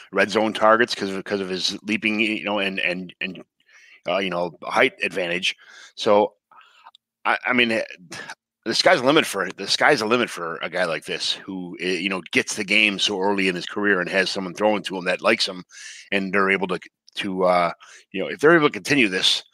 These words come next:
I mean, f-, even if it's only four or five catches for fifteen yards a catch, I mean, it's, it's a pretty good game for anybody. If you throw a touchdown every other, every other week, maybe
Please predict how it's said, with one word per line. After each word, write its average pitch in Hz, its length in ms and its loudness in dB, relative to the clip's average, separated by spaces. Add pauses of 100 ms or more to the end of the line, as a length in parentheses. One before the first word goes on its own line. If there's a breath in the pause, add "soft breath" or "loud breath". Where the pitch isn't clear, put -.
(260 soft breath)
I 98 60 2
mean, 104 200 0
f-, - 280 -14 (400)
even 139 240 4
if 143 220 4
it's 139 120 0
only 143 240 4
four 117 260 6
or 113 60 6
five 110 280 4
catches 120 340 2
for 98 100 -10
fifteen 107 400 -2
yards 104 220 4
a 98 40 -8
catch, - 340 2
I 120 40 0
mean, 113 140 -2
it's, - 180 0 (380 loud breath)
it's - 100 -12
a 143 40 -6
pretty 170 140 4
good 139 140 4
game 135 220 4
for 120 120 2
anybody. 104 360 2
If - 100 -12
you 101 60 -10
throw 113 140 2
a 101 40 2
touchdown 113 420 0
every 117 160 4
other, 120 200 2
every 117 200 2
other 120 120 4
week, 123 220 -2
maybe 131 320 0